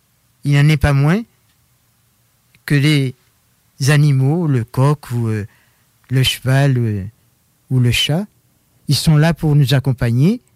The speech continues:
C'est pour cela qu'en ce moment, nous avons à avoir confiance. Des êtres comme, euh, ces, ces animaux, mais ce sont des, des êtres, euh, d'amour, ce sont des âmes qui nous accompagnent, qui nous reçoivent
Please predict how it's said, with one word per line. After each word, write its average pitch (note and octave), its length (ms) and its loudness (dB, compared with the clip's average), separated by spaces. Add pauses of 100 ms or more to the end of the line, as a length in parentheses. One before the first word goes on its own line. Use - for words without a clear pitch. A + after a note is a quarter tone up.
(600)
C'est - 160 -4
pour C#3+ 140 -2
cela D3+ 300 -2
qu'en D3+ 180 0
ce - 180 -2
moment, C3+ 340 2 (880)
nous C#3 160 0
avons C3+ 240 2
à C#3+ 60 2
avoir B2 320 -2
confiance. - 760 -2 (420)
Des C#3 300 2
êtres E3 300 0
comme, D#3+ 360 0
euh, C3+ 140 0 (1040)
ces, C#3 640 -2 (260)
ces C#3 260 0
animaux, C#3 400 2
mais C3 140 0
ce - 180 -10
sont C3 160 -4
des, A#2+ 200 -4 (960)
des A#2 300 0
êtres, C#3 320 -2
euh, G#2 320 -6
d'amour, C3+ 540 0
ce - 80 -8
sont C#3 180 -2
des B2+ 280 -2
âmes E3+ 280 0 (460)
qui C3 140 -6
nous B2+ 200 0
accompagnent, C#3 580 0
qui - 140 -6
nous B2 120 0
reçoivent B2+ 600 -4